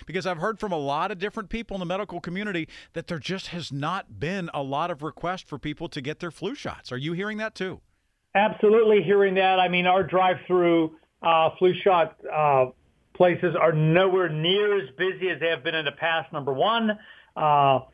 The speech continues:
Speaker 2: you know, so is it, uh, is it vaccine fatigue? <laughs> People don't want more vaccines.
Speaker 1: Mm-hmm.
Speaker 2: Uh, but clearly, um, we are not anywhere near as busy as,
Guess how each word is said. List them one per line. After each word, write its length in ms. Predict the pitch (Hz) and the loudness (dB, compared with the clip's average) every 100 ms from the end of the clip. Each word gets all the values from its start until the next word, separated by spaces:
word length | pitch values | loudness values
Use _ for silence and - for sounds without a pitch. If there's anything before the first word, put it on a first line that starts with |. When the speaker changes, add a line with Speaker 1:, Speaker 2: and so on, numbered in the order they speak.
| - - | -18 -4
Speaker 2:
you 60 | 156 | 2
know, 320 | 143 135 175 - - | 4 2 0 -6 0
so 460 | 175 160 147 131 - - | 4 6 6 4 0 0
is 220 | 170 139 | 2 2
it, 300 | 185 170 - | 0 0 -2
uh, 300 | 170 143 131 - _ _ _ - | 0 2 0 -4 _ _ _ -6
is 140 | 156 | -2
it 200 | 170 117 | -4 -4
vaccine 760 | 135 175 190 - _ 196 196 190 | -4 -2 -4 -12 _ -2 0 -2
fatigue? 580 | 170 - 202 254 254 - | -4 -2 0 0 -6 -8
<laughs> 40 | |
People 320 | 160 - - | -8 -4 -2
don't 220 | 190 156 196 | 0 0 -2
want 180 | 190 | -2
more 160 | 160 175 | 0 0
vaccines. 580 | 175 180 - 214 254 - | 0 0 -2 -2 -2 -6
Speaker 1:
Mm-hmm. 320 | 107 98 110 113 | -14 -14 -14 -2
Speaker 2:
Uh, 320 | 156 147 139 127 - _ - | 2 4 4 2 -6 _ 4
but 240 | 185 185 | 4 4
clearly, 640 | 202 233 226 190 175 170 | 6 8 8 6 6 4
um, 440 | 170 165 156 147 143 151 | 4 4 4 2 0 4
we 120 | 170 | 4
are 140 | 156 | 4
not 340 | 151 170 196 185 | 2 2 2 0
anywhere 300 | 175 170 160 | 0 0 2
near 160 | 160 | 2
as 80 | 135 | 2
busy 340 | 165 139 160 | 0 0 0
as, 280 | 143 139 160 | -2 -4 -12